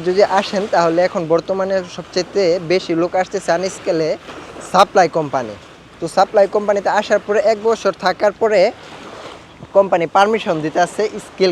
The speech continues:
করানোর জন্য। তো এই জন্য আপনারা যারা সিঙ্গাপুরে আসবেন,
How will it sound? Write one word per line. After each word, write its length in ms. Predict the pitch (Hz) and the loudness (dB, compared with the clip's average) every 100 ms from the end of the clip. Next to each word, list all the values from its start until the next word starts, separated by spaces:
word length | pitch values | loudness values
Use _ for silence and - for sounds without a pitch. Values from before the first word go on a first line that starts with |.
| 160 | 2
করানোর 360 | 170 165 170 147 | 0 2 0 0
জন্য। 160 | 160 143 101 - - - - - - - - - | -2 -2 -10 -16 -20 -20 -20 -20 -20 -20 -20 -8
তো 60 | - 220 | 4 4
এই 60 | 214 | 6
জন্য 140 | 233 220 | 4 2
আপনারা 220 | 196 208 170 | 2 0 2
যারা 140 | 170 180 - | 2 0 0
সিঙ্গাপুরে 460 | 190 196 196 208 202 185 202 | 0 2 0 0 0 2 2
আসবেন, 420 | 185 180 165 | 2 0 0